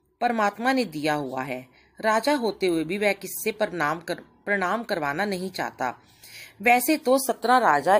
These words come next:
इसके नीचे हैं, परंतु यह किसी को अधीन नहीं मानता। सभी परमात्मा के पुत्र जानकर समान व्यवहार करता है।" गुरु जी ने मन में सोचा कि हमने तो सुदर्शन को इसके ऊपर किया है,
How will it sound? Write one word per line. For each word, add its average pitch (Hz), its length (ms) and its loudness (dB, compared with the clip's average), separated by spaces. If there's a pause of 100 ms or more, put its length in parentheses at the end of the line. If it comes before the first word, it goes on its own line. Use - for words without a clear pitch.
(380)
इसके 240 300 -4
नीचे 190 340 -4
हैं, 143 300 -4
परंतु 208 400 2
यह 220 280 2
किसी 220 300 -8
को - 140 -2
अधीन 175 380 -4
नहीं 170 260 -2
मानता। 131 560 -2 (540)
सभी 285 300 2
परमात्मा 214 680 0
के 214 220 -2
पुत्र 208 360 -6
जानकर 160 440 0
समान 175 440 0
व्यवहार 151 380 2
करता - 360 -4
है।" 139 220 -4 (340)
गुरु 285 160 0
जी 359 140 -2
ने 339 100 2
मन 185 180 2
में 175 200 -4
सोचा 151 680 -2 (380)
कि 285 100 -2
हमने 262 340 0
तो 302 100 0
सुदर्शन 226 600 2
को 220 120 0
इसके 220 280 -2
ऊपर 202 280 2
किया 185 280 2
है, 180 260 0